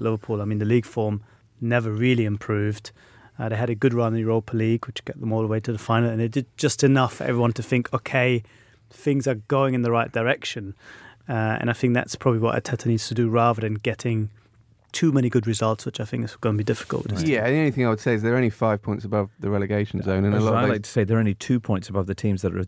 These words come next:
Speaker 3: just above the relegation
Speaker 2: That
Speaker 3: zone.
Speaker 2: is one of the classic phrases of
Speaker 3: Mm.
Speaker 2: English football. Um, I don't think they're in any danger of going down, but that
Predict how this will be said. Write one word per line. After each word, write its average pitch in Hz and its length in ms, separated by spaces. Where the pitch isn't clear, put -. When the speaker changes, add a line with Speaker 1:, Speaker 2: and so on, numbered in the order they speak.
Speaker 3:
just 107 240
above 107 260
the - 80
relegation 82 520
Speaker 2:
That 110 120
Speaker 3:
zone. 107 80
Speaker 2:
is 110 180
one 127 180
of 107 100
the 110 80
classic 117 520
phrases 104 460
of 92 80
Speaker 3:
Mm. 98 40
Speaker 2:
English 98 200
football. 123 400
Um, 117 320
I 127 80
don't 117 200
think 113 160
they're 113 120
in 110 100
any 110 180
danger 107 320
of - 20
going 104 220
down, 104 320
but 107 300
that 110 280